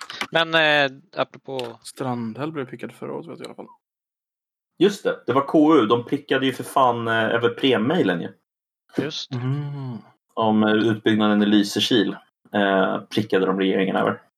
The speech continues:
Speaker 1: Mm.
Speaker 3: Så att, eh, och det var ju ganska, ganska fult, liksom.
Speaker 1: Ja.
Speaker 3: Där har de ju diskuterat under bordet med, med Prim fram och tillbaka och kommit överens.
Speaker 1: Mm.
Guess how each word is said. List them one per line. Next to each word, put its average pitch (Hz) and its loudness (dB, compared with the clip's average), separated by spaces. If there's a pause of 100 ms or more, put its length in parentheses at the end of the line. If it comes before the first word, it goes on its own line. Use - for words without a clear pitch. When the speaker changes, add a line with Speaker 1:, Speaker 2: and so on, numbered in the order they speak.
(120)
Speaker 1:
Mm. 110 -20 (760)
Speaker 3:
Så - -2
att, - -6
eh, 104 4 (680)
och 123 2
det 131 6
var 160 6
ju 143 4
ganska, 110 0
ganska 107 -2
fult, 110 -2
liksom. - -16 (400)
Speaker 1:
Ja. - -6
Speaker 3:
Där 139 2
har 143 2
de 135 2
ju 117 -6
diskuterat 120 0
under 113 -2
bordet 117 0
med, 104 0
med 107 0
Prim 127 0
fram 92 -2
och 92 -8
tillbaka - -2
och - -4
kommit 101 0
överens. 95 -2 (140)
Speaker 1:
Mm. 110 -20